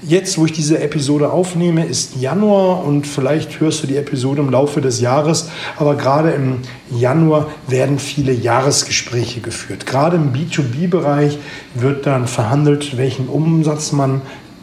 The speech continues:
gemeinsam wuppen möchte, welche Abnahmemenge, also Stückzahlen, äh, gekauft werden und dann werden immer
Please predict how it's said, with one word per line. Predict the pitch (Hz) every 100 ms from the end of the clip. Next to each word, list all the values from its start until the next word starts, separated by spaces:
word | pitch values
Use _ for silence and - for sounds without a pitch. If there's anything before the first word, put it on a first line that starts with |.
| 156 - 175
gemeinsam | 143 127 139 151 131 135 127 123 - - -
wuppen | 127 202 196
möchte, | 160 156 - 151
welche | 143 147 156 -
Abnahmemenge, | 147 - 147 143 147 139 147 147
also | - 117
Stückzahlen, | 113 - 175 175 - - 135 139 139 - - - -
äh, | 139 131
gekauft | 123 - 156 180 -
werden | 147 147 147 147 147 - - -
und | 156 139 139 - 143
dann | 139 147 143
werden | 135 143
immer | 127 131 120 117 -